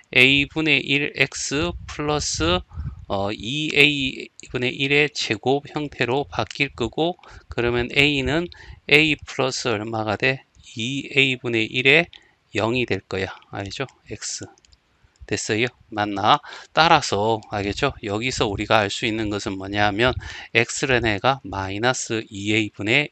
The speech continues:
일이 돼 라는 것을 알 수가 있어. 알겠죠? 요거는 사실들을 우리가 찾아냈고. 됐지? 어, 힘들다. 자, 그 다음에 여기 있죠. 만나. 여기는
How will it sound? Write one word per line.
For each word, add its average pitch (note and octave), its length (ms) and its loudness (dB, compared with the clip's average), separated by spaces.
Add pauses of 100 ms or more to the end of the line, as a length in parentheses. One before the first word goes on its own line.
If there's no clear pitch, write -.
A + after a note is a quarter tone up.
일이 A2+ 220 -2
돼 G#2 320 -2 (120)
라는 G2 280 -4
것을 G2+ 320 0 (300)
알 G#2 180 -4
수가 A2 300 -2
있어. - 280 -6 (200)
알겠죠? G#2 440 -4 (460)
요거는 G#2+ 320 -2
사실들을 A2+ 640 -2
우리가 G2 380 -4
찾아냈고. - 800 -4 (460)
됐지? G#2+ 460 -4 (960)
어, A#2+ 100 4 (140)
힘들다. - 560 2
자, - 260 2
그 - 80 0
다음에 C3 580 10
여기 A2+ 280 4
있죠. B2 260 2 (160)
만나. G2+ 500 -2
여기는 D3+ 600 6